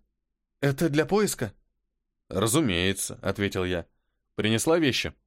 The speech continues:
«Вот». Она протянула пакет. «Расческа, шарф, халат и маникюрный набор». «Маникюрный набор?» «А что, не надо было?» «Наоборот, это то, что надо». Успокоил я ее.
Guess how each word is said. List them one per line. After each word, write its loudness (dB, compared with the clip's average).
«Вот». 0
Она 2
протянула 0
пакет. -2
«Расческа, 2
шарф, 2
халат 2
и 2
маникюрный 2
набор». 0
«Маникюрный 0
набор?» -2
«А 0
что, 2
не 4
надо 2
было?» -2
«Наоборот, 2
это 0
то, -2
что -4
надо». -2
Успокоил 2
я 4
ее. 0